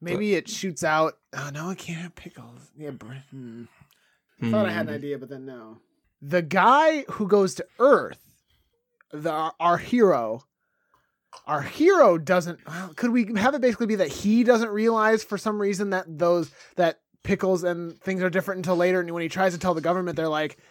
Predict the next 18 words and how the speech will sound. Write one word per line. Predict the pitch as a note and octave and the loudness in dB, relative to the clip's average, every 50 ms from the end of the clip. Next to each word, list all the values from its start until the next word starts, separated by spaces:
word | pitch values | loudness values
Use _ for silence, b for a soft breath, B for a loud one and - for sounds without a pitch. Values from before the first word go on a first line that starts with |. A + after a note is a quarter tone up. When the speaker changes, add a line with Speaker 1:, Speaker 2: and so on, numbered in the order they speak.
| b b - | b b -6
Speaker 1:
"Yeah, | C#3+ D#3+ G3 A#3 | 0 2 4 4
dog, | G3+ F3+ F3 F#3 G3+ F#3 E3 | 4 4 4 4 4 2 2
we | F3 F3 E3+ | -2 -4 -4
know." | E3 E3 F#3+ G#3 F#3 D3+ C#3 C3 B2 | -2 0 2 2 2 2 0 -2 -6
And | C#3 D#3 D#3 | -8 -8 -8
then | D#3+ D#3 | -8 -8
when | D#3+ D#3+ D#3+ | -8 -8 -8
they | D#3+ D#3+ D#3 | -6 -6 -6
invade, | D3 D3 C#3 D#3 D#3 E3+ F3+ F3+ E3 C#3 C#3 B2+ - b b b b - | -8 -8 -6 -2 0 2 2 2 2 0 -4 -10 -16 b b b b -6
like, | D#3+ D3+ C#3+ - _ | -6 -6 -6 -8 _
"Look, | B2 D#3+ B3+ F4 - - - E3 | 2 6 8 8 8 6 2 2
we're | F#3 F#3+ - | 2 2 2
fucking | - - G#3+ A3 - - B3 G#3 F#3 | 2 0 0 0 2 2 2 2 2
using | F3+ G3 A3+ A#3+ G#3 A#3 G3+ | 2 4 4 4 4 2 2
them | F#3+ F#3 - - - | 0 0 -2 0 0
as | E3 F3 F#3+ G3 E3 D#3+ | 2 2 2 2 0 2
weapons." | E3 F3+ F#3 F#3 - D#3+ A#2+ G#2 B2+ C3+ - A#2 - - - | 4 4 4 4 2 -4 -10 -10 -12 -12 -12 -14 -14 -10 -6
Like, | D#3+ D3 B2+ B | -6 -6 -6 B